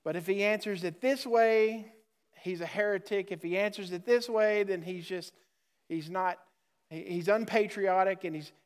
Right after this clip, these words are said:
he's not for the Romans over here, and he's not for us over here. So e-, either way he answers, we have him duped. And so Jesus pulls out this coin,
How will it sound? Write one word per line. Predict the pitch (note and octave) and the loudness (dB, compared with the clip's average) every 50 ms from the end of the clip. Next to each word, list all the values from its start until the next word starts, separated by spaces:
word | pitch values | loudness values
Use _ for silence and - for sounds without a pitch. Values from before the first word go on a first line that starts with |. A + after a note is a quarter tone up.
| _ - | _ -14
he's | E3 D3+ D#3 | -14 -4 0
not | F#3+ G3 G#3 - - | 0 0 0 0 -2
for | G3+ G3 F3+ | -2 -2 -2
the | E3 E3+ | -2 -2
Romans | D#3 D#3+ F#3+ G#3 A3+ A#3 A#3 A3 G3+ G#3+ | 0 2 4 4 4 2 0 0 2 2
over | G#3 G3+ G3+ G3+ | 2 2 2 0
here, | G3+ G#3+ G#3+ G#3 G#3 | 2 4 4 4 4
and | G3+ F#3+ | 4 0
he's | F3 D#3+ D#3+ | -2 -4 -2
not | F#3+ G3 G3 F#3+ - | -2 -2 -2 -4 -6
for | G3 G3+ | -8 -6
us | G#3 F#3 F3+ - | -4 -4 -4 -4
over | G3+ F#3+ F3+ | -6 -8 -6
here. | E3+ F#3 F#3+ F#3 | -4 -4 -4 -4
So | F3 - F3+ E3 E3+ - | -4 -6 -8 -8 -6 -4
e-, | - A3 C4 D4 - _ _ _ | -4 -4 -4 -4 -8 _ _ _
either | - A3 C4+ D4 D#4+ D#4 | -6 -4 -2 -2 -2 2
way | C#4+ C#4+ C#4 C4 A#3+ | 4 4 4 4 4
he | A3+ A#3+ A3+ A3 | 0 -2 -2 -2
answers, | G#3+ G#3 F#3+ D#3+ - C#3+ C3 C3 B2+ - - - _ _ _ _ _ _ _ _ _ _ _ _ | -2 -2 -2 -4 -6 -8 -10 -10 -10 -12 -18 -20 _ _ _ _ _ _ _ _ _ _ _ _
we | - E3+ E3 | -8 -6 0
have | E3 F#3 F3+ F3 | 2 2 2 2
him | F3+ F3 D#3+ D3 | 2 -2 -4 -4
duped. | C#3+ C#3+ D#3 D3 B2+ A#2 - _ - - _ _ _ _ _ _ _ _ _ _ _ _ _ _ _ _ _ _ _ _ _ _ _ _ - | -4 -4 -6 -6 -6 -8 -14 _ -20 -20 _ _ _ _ _ _ _ _ _ _ _ _ _ _ _ _ _ _ _ _ _ _ _ _ -8
And | F3 E3+ | -8 -4
so | - G3+ F#3+ | -2 0 0
Jesus | F3 E3 F3 A3 B3 B3+ B3 C4+ B3+ A#3 | 0 -2 -2 -2 -2 -2 -4 -6 -8 -10
pulls | - - A#3 A3 G#3+ A3 | -4 0 2 2 4 4
out | G#3 G3 G3 G3+ | 2 2 2 0
this | - G3 F#3+ - | -4 -6 -8 -8
coin, | - - C#4+ C4+ G3+ C3+ A2+ | -10 -6 -2 -2 -2 -2 -4